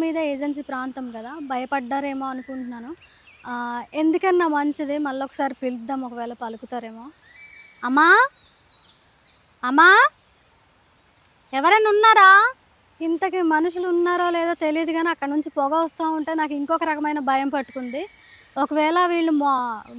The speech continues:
మార్నింగ్ కానీ వంట చేసేసి అగ్గి రాజేసి వదిలేస్తే అదేమన్నా ఇల్లు అంటుకుంటుందా ఏంటి అనేది ఒక చిన్న డౌట్ వస్తుంది. ఆ, చూస్తే బెటర్ ఏమో అనిపిస్తుంది, కాకపోతే భయం వేస్తుంది. ఎవరు లేని ఇంట్లో మనం ఇలా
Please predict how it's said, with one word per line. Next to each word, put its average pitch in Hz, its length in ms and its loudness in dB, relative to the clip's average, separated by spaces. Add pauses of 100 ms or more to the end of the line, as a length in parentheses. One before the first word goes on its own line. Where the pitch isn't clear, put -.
మార్నింగ్ 302 480 -2
కానీ 311 260 0
వంట 285 180 0 (120)
చేసేసి 311 380 -4 (100)
అగ్గి 262 240 -6
రాజేసి 294 380 -2
వదిలేస్తే 277 500 -6 (720)
అదేమన్నా 277 440 -2
ఇల్లు 294 220 0
అంటుకుంటుందా 302 640 -4 (160)
ఏంటి 277 280 -8
అనేది 269 220 -8
ఒక 254 160 -12 (140)
చిన్న 262 200 -8 (100)
డౌట్ 240 280 -8
వస్తుంది. 254 440 -14 (1120)
ఆ, 240 40 -2 (480)
చూస్తే 370 480 0
బెటర్ 339 340 0
ఏమో 339 240 0
అనిపిస్తుంది, 294 560 -6
కాకపోతే 294 380 -4 (120)
భయం 277 280 0
వేస్తుంది. 277 440 -6
ఎవరు 277 260 -4
లేని 294 280 -4 (100)
ఇంట్లో 277 360 -8
మనం 269 200 -8 (760)
ఇలా 262 120 -2